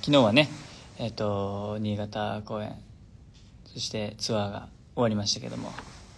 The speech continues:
いやー、もう余韻がすごいです。クリスマスバージョンで、えっと、ね、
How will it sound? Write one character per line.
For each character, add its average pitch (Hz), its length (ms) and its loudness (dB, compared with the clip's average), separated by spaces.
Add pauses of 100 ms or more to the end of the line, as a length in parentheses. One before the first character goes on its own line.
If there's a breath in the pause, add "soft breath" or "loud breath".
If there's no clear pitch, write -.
(840 loud breath)
い 120 40 2
や 113 320 4 (560 loud breath)
ー、 131 40 2
も 123 100 10
う - 20 10
余 127 260 12
韻 170 160 8
が 160 140 8
す 139 160 0
ご 131 100 8
い 107 60 6
で - 100 -4
す。 - 380 -10 (1300)
ク 131 80 0
リ 131 80 2
ス 135 100 -2
マ 135 80 4
ス 135 100 -4
バ 131 140 8
ー - 20 6
ジ 107 100 2
ョ 98 40 2
ン 95 80 -2
で、 98 240 -6 (800 loud breath)
え 135 60 -6
っ - 20 -12
と、 - 640 -6 (440)
ね、 107 220 -4